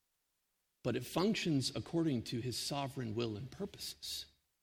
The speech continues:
in this world. And so with this understanding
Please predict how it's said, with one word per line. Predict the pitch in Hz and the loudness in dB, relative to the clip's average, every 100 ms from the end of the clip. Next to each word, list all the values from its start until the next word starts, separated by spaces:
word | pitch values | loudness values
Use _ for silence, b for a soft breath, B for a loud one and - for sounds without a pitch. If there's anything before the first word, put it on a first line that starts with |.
| _ _ _ _ _ _ _ _ _ _ - | _ _ _ _ _ _ _ _ _ _ -18
in | - | -12
this | - | -6
world. | - 127 101 - - - _ _ _ _ _ _ _ _ _ _ _ _ _ _ _ _ _ - | 0 0 0 -6 -14 -20 _ _ _ _ _ _ _ _ _ _ _ _ _ _ _ _ _ -6
And | 104 | 0
so | 135 | 4
with | 117 123 | 4 4
this | 139 | 4
understanding | 151 123 101 139 131 120 | 4 4 8 8 10 8